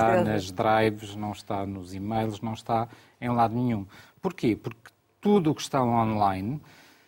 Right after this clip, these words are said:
Speaker 2: está através de serviços que nós utilizamos,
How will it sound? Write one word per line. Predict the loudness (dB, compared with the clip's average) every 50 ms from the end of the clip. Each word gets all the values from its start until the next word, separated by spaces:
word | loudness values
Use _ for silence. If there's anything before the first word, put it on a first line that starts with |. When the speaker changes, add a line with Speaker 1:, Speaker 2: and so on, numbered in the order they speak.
| _ _ _ _
Speaker 2:
está | _ -14 -8 -2 0 4 4 6 6 4 2 0 -6 _ _ _ _ _ _ _ _ _ _ _ _ _ _ _ _ _ _ _ _ _ _ _ -6
através | -4 0 0 0 0 2 2 2 2 2 -2
de | -8 -10
serviços | -8 -4 -2 -2 -2 0 0 -2 -2 -2 -6 -12
que | -6 -4
nós | -2 -2 -2 -2
utilizamos, | -4 -6 -4 -6 -6 -4 -4 -4 -4 -6 -10 -14 -20